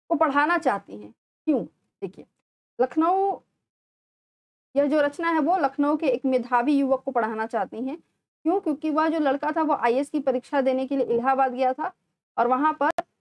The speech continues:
ट्रेन में दुर्घटनाग्रस्त में उसकी दुर्घटना होती है और वहाँ उसकी एक हाथ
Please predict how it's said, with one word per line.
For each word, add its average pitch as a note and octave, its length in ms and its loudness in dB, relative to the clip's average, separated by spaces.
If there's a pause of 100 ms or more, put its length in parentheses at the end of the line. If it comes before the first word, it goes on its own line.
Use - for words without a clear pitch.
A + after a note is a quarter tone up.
(100)
ट्रेन D4 260 2
में D#4 140 2
दुर्घटनाग्रस्त C4+ 760 0
में C#4 120 -2
उसकी C4+ 380 -6
दुर्घटना B3 400 0
होती B3 340 0
है B3+ 60 2
और B3+ 120 2
वहाँ A#3+ 300 0
उसकी B3 220 -6
एक A#3+ 220 -2
हाथ D4+ 100 2